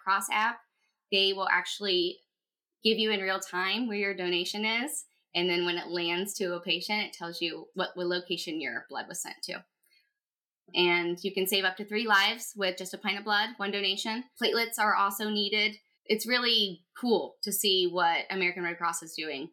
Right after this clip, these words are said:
with the outreach and the digital platforms. It seems like they're really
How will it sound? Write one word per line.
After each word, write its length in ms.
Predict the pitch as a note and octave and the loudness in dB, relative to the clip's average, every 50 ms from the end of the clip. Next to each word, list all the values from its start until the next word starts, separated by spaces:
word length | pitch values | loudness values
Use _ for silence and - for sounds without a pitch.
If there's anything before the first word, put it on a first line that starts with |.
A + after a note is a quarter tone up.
| _ - | _ -6
with 200 | E3+ E3 E3 - - - | -4 -4 -4 -6 -4 -2
the 100 | F3+ - | 2 4
outreach 580 | - E3+ - - - - - - - - - - | 4 4 4 2 -4 -6 -4 -4 -6 -6 -4 -2
and 300 | - F3 E3+ E3+ E3+ E3+ E3 - | -2 -2 0 0 -2 -2 -2 -2
the 80 | F3 E3+ | -2 0
digital 320 | F3+ E3+ E3+ - E3+ E3 | 0 -2 -2 -4 -8 -6
platforms. 600 | - - E3 - - - E3+ E3 D3+ D3 E3+ - | 0 0 0 0 0 -4 -6 -6 -4 -6 -8 -6
It 160 | - E3 D3 - | -6 -6 -4 -2
seems 200 | G3 F3+ E3+ E3+ | 0 0 0 0
like 200 | F3 D#3+ - - | -4 -6 -6 -6
they're 140 | E3+ E3 | -8 -6
really 380 | D#3+ D#3+ D3+ D#3 D3 C3+ - - | -6 -4 -4 -2 -2 -4 -4 -6